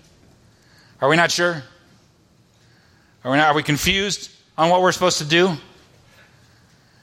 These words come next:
'Cause I already know way more than I'm ever doing. Love the Lord your God with all your heart, with all your soul, with all your mind, and love your neighbor as yourself. Once you get that one done, let's talk.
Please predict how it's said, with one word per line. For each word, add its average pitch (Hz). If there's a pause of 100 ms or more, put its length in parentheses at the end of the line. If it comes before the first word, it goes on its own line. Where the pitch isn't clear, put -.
(160)
'Cause 127
I 175
already 190
know 170
way 151
more 156
than 143
I'm 139
ever 131
doing. 101 (1700)
Love 175
the 180
Lord 170
your 147
God 135
with 131
all 165
your 151
heart, 143
with 135
all 175
your 165
soul, 143
with 139
all 165
your 160
mind, 156
and 233 (1300)
love 175
your 170
neighbor 165
as 151
yourself. 120 (1160)
Once 143
you 180
get 165
that 160
one 151
done, 139
let's 123
talk. -